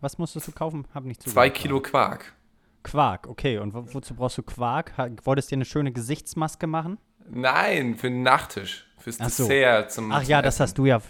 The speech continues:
Speaker 1: bere-, zubereitet, ne?
Speaker 2: Naja, jeder ist da mal einmal dran mit Essen.
Speaker 1: Ja, ja, ich weiß, das hatte ich ja gehört, genau.
Speaker 2: Ja, ich hab das leider nicht zubereitet, weil es mir, das war der Tag, an dem es mir so richtig, richtig scheiße ging.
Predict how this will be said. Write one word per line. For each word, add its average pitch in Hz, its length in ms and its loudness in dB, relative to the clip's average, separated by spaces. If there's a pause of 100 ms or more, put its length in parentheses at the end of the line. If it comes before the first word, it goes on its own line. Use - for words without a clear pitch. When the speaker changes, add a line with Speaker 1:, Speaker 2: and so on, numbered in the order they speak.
(120)
Speaker 1:
bere-, 117 320 -4 (160)
zubereitet, 104 840 -6
ne? 92 160 -14 (920)
Speaker 2:
Naja, 143 380 4
jeder 139 380 2
ist 147 180 -2
da 131 120 8
mal 127 180 8
einmal 120 220 4
dran 117 180 2
mit 117 120 -2
Essen. 92 300 -8 (200)
Speaker 1:
Ja, 143 180 4
ja, 139 160 2
ich - 100 -10
weiß, 92 220 -8
das - 160 -10
hatte 117 120 -6
ich 104 60 -12
ja 104 80 -10
gehört, 85 380 -14
genau. 101 180 -10
Speaker 2:
Ja, 110 160 2
ich 117 100 -2
hab 131 120 -2
das 131 120 0
leider 123 220 8
nicht 131 160 -2
zubereitet, 95 500 2
weil 101 100 2
es 104 100 -4
mir, 110 340 0
das 113 180 -6
war 120 120 6
der 113 100 4
Tag, 127 200 -4
an 120 120 2
dem 120 160 2
es 117 120 -4
mir 113 120 0
so 110 120 -6
richtig, 123 360 -8
richtig 117 320 -8
scheiße 117 300 2
ging. 92 300 -6